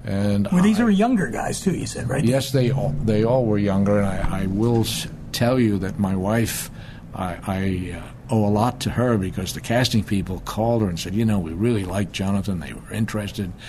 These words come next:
Speaker 1: but, you know, "We feel maybe he's a little bit over the hill, and, uh, you know, we need a younger guy. They're looking in a younger direction, Barbara, but he's wonderful. Thank you."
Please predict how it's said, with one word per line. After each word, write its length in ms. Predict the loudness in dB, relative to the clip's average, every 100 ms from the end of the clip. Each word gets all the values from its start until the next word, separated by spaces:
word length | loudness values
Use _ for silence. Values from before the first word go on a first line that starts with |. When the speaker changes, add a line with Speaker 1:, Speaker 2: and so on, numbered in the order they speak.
| -16 -16 -4
Speaker 1:
but, 140 | -2 -2 -4 0
you 100 | 0
know, 120 | 0
"We 120 | -6
feel 380 | -4 0 0 0
maybe 420 | -2 0 2 2
he's 280 | 4 2 2
a 20 |
little 240 | -2 -4 -2
bit 160 | -4 -8 -14 -8
over 180 | -6 -6
the 120 | -6 -6
hill, 560 | -2 0 0 0 -4 -10
and, 280 | -12 -12
uh, 160 | -12 -12 -14 -16 -16 -18 -14 -4
you 80 | 0
know, 120 | 2
we 100 | 4
need 160 | 4
a 40 | 2
younger 360 | 2 2 0 -4
guy. 300 | -10 -6 0
They're 100 | 0
looking 280 | 2 2
in 80 | 2
a 20 | 4
younger 240 | 4 4
direction, 460 | 2 2 2 0 0
Barbara, 320 | 0 -2 -4
but 80 | -8
he's 160 | -8 0
wonderful. 400 | 2 2 0 -6
Thank 440 | -2 0 2 2
you." 160 | 0